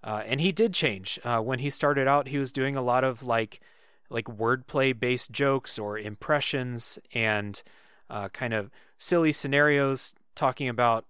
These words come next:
uh, euphemisms and things like that. You know, the, the seven dirty words, uh, bit that he's probably most famous for. But later in his life, he turned into a very political, uh, comedian, just talking about all the bullshit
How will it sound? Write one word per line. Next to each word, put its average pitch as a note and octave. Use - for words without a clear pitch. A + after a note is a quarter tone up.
uh, A#2
euphemisms A#2
and G#2+
things A2+
like G#2+
that. G#2+
You A2
know, G#2+
the, G2+
the A#2
seven G#2+
dirty A2
words, G#2+
uh, G#2+
bit G#2+
that A2+
he's A2
probably A2
most G#2
famous A2
for. A2
But C3
later E3
in E3+
his C#3
life, C#3
he C3
turned C#3
into B2+
a A2+
very A#2+
political, A2+
uh, A2
comedian, A#2
just A2
talking C3
about A#2+
all A2+
the A2
bullshit A#2+